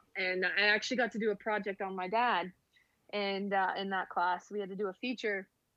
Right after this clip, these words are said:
And so we did it on his story, on how, you know, he had dreams and aspirations of playing uh, professional hockey and playing in the N H L, and he was pretty close, um, but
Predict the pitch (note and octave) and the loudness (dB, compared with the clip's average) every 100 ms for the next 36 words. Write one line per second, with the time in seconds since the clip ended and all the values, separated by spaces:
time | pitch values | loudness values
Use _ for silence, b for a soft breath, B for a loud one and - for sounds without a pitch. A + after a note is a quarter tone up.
0 | _ _ _ - A3+ G3+ G#3+ G#3+ A#3+ A#3 | _ _ _ -18 -10 -8 -4 -4 0 0
1 | A3+ A3 G#3 A3 A3+ - A3+ G#3+ G#3 G#3 | 0 -2 -2 -4 -6 -6 -2 2 4 4
2 | G#3+ b b b - G#3+ G#3+ G#3+ G#3+ G3+ | 2 b b b -10 -6 -2 0 0 0
3 | G3+ G3 A3 G#3+ G#3 G3 G3+ G3+ G3+ G3+ | -2 -2 0 0 2 0 0 0 0 0
4 | G3+ - G#3+ G3+ G3+ G#3 G3+ G3+ - G3+ | 0 2 4 4 2 -2 -2 -4 -4 -2
5 | G3 G3 G3 - _ _ _ - G3 - | 0 0 -2 -8 _ _ _ -4 2 2
6 | F#3+ B3+ A3+ G#3+ A3 G#3+ G#3+ A3 A3 G3+ | 2 4 4 2 0 2 2 2 -2 -2
7 | G3+ G3+ G3+ G3+ G3+ G#3+ G3+ G#3 G3 G#3 | -2 -2 -2 -4 -2 0 0 0 -2 -4
8 | G#3 - C4+ - B3+ A#3+ A#3 B3 - - | -4 -2 -2 0 0 2 2 -2 -10 -8
9 | G#3+ G3+ G3 G3 G3 F#3+ | -4 -4 -4 -4 -2 -2